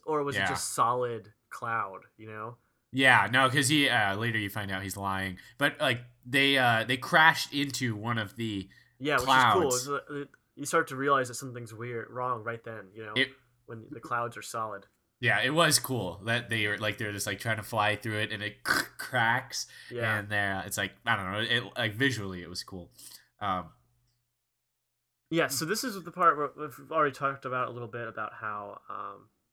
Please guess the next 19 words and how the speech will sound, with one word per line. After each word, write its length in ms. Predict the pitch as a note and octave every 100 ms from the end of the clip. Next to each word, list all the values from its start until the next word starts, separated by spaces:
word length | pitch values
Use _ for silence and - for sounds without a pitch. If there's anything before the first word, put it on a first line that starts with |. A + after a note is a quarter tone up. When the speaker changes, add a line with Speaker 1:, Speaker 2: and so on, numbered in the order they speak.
| _ -
Speaker 1:
we 100 | A#2+
care 240 | D3 C3+
about 380 | C3 B2 A#2 - _ _ -
who, 280 | B2+ D3 - _ -
people 180 | D3 B2+
we 100 | A2+
know, 360 | C3 D#3+ D#3 D3+
but, 260 | B2 - _ _
but 120 | B2+ B2+
that 180 | C3
empathy 320 | D3+ C#3 - C3+
hardly 440 | C#3 C3+ B2+ A#2+
extends 560 | A#2+ - - D#3 C#3+ C3
to 100 | -
the 80 | A#2
rest 260 | A#2+ - B2
of 60 |
the 60 | G2+
species. 640 | - C3 A#2 A#2+ A2+ -